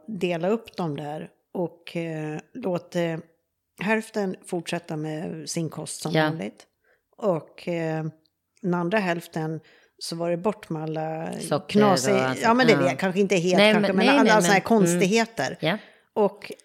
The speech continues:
Speaker 1: den här studien var, jag kan inte säga hur länge den höll på.
Speaker 2: Nej,
Speaker 1: Det
Speaker 2: nej.
Speaker 1: måste jag
Speaker 2: Men,
Speaker 1: vara ett
Speaker 2: men så
Speaker 1: tag.
Speaker 2: var det inte många
Speaker 1: Det
Speaker 2: av dem som inte hade det längre, eller
Speaker 1: Nej,
Speaker 2: hur?
Speaker 1: det, nej, men det var borta.
Speaker 2: Det här pratade han om också, för jag lyssnade
Speaker 1: Det kanske
Speaker 2: på
Speaker 1: är samma kille.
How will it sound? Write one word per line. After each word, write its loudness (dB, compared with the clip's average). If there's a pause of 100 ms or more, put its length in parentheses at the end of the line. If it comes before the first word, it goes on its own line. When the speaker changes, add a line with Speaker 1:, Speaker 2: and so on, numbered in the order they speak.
(120)
Speaker 1:
den 0
här 0
studien 0
var, -6
jag -6
kan -2
inte -2
säga -4
hur -10
länge -8
den -10
höll -8
på. -6
Speaker 2:
Nej, 6
Speaker 1:
Det 8
Speaker 2:
nej. 6
Speaker 1:
måste 4
jag 4
Speaker 2:
Men, 8
Speaker 1:
vara 8
ett 4
Speaker 2:
men 4
så 6
Speaker 1:
tag. 6
Speaker 2:
var 6
det 6
inte 0
många 4
Speaker 1:
Det 2
Speaker 2:
av 2
dem 0
som -4
inte -2
hade 0
det 2
längre, -2
eller -6
Speaker 1:
Nej, 4
Speaker 2:
hur? 4
Speaker 1:
det, 2
nej, 0
men -2
det 0
var 2
borta. -4
Speaker 2:
Det 2
här 4
pratade -4
han -4
om -2
också, -4
för 0
jag 2
lyssnade 0
Speaker 1:
Det 4
kanske 4
Speaker 2:
på 4
Speaker 1:
är 4
samma 2
kille. -2